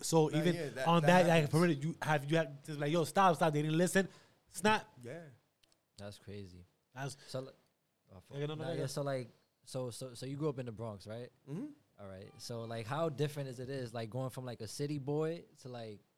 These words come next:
Speaker 3: out, like, in, like, different countries and just experiencing that shit? 'Cause it's so different from out here
Speaker 2: No,
Speaker 3: than
Speaker 2: it's
Speaker 3: New York,
Speaker 2: nuts.
Speaker 3: than, than it is in other qu-, in other
Speaker 2: It's,
Speaker 3: places.
Speaker 2: it's mind-blowing.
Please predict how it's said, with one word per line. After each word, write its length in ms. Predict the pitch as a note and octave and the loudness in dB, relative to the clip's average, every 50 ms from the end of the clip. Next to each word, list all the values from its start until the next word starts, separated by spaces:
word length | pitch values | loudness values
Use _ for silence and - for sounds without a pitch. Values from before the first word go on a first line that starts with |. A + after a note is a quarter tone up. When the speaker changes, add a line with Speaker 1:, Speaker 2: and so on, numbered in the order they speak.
| _ _ _ _ _ _ _ - | _ _ _ _ _ _ _ -10
Speaker 3:
out, 220 | B2 B2+ B2+ A2+ A2 | -10 -8 -8 -8 -8
like, 200 | A2 A2 G#2 G#2+ | -8 -8 -8 -10
in, 140 | A2 G#2+ G2 | -12 -12 -10
like, 180 | G#2+ G#2 G#2 | -10 -10 -8
different 300 | G2 A#2 G#2+ - A2+ G#2+ | -8 -10 -8 -8 -12 -10
countries 520 | - - C3 B2+ A#2 - - A#2 A2 G#2+ G2+ | -8 -8 -8 -6 -8 -10 -10 -10 -10 -10 -10
and 100 | G2+ F#2 | -12 -12
just 180 | G#2 G#2+ F#2+ | -12 -12 -12
experiencing 580 | A2 F#2+ - - - A#2 B2 B2+ A#2+ - B2 A2+ | -12 -14 -16 -16 -16 -14 -12 -12 -12 -14 -14 -12
that 200 | A2 A2 G#2+ G#2+ | -12 -12 -12 -12
shit? 180 | - G#2+ G2 - | -14 -16 -16 -14
'Cause 140 | A2 G#2+ | -10 -8
it's 140 | B2+ D3 C#3+ - | -6 -6 -4 -2
so 180 | G3 F3+ E3+ | -2 -2 -2
different 320 | C#3+ D3 E3+ E3 - D3 C#3 | -2 -4 -4 -6 -6 -10 -14
from 140 | C3+ B2+ | -12 -12
out 180 | B2 A#2+ A2+ A2+ | -10 -10 -8 -8
here 140 | C3 C#3+ C3 | -6 -8 -8
Speaker 2:
No, 60 | A#2+ | -8
Speaker 3:
than 80 | A#2 A#2 | -10 -10
Speaker 2:
it's 120 | A2+ A2+ G2 | -10 -10 -10
Speaker 3:
New 100 | G2 G#2 | -8 -6
York, 140 | C3 C3+ B2 | -6 -6 -6
Speaker 2:
nuts. 140 | A2 - - _ _ _ _ _ _ _ _ | -8 -10 -14 _ _ _ _ _ _ _ _
Speaker 3:
than, 260 | A#2+ A#2+ A2+ A2 G#2+ | -12 -12 -12 -10 -10
than 200 | G#2+ A2 A2 A2 | -10 -10 -10 -10
it 100 | A2+ A2+ | -8 -4
is 180 | C3 C#3+ C3 A#2 | -4 -4 -4 -4
in 80 | A#2 A#2 | -6 -8
other 200 | A#2+ G#2+ G#2+ G2 | -10 -10 -10 -12
qu-, 160 | - - B2+ | -12 -12 -12
in 200 | A#2 G#2+ G#2+ A2 | -12 -12 -12 -12
other 160 | A#2 A#2 A2 | -10 -10 -10
Speaker 2:
It's, 80 | G2+ - | -8 -6
Speaker 3:
places. 320 | B2 C3 B2+ - A2+ G#2 | -6 -6 -6 -6 -8 -12
Speaker 2:
it's 140 | G2 G2 G2 | -12 -12 -12
mind-blowing. 560 | F#2+ G#2 A#2 A#2+ A2+ G2 G2 F#2+ F2+ E2 - | -10 -8 -8 -8 -8 -10 -14 -14 -14 -14 -16